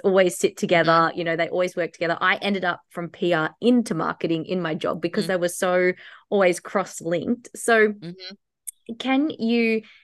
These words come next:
Speaker 1: share a little bit about how this P R and content marketing kind of go together?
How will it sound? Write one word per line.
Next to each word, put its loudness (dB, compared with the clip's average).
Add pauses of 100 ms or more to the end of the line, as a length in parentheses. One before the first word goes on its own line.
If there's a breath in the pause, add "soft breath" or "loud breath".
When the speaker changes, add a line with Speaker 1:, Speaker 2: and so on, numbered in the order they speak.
Speaker 1:
share 2
a -2
little -4
bit -2
about -4 (220)
how 4
this -4
P 0
R 6
and -2
content -6
marketing -2
kind -2
of 0
go 2
together? -2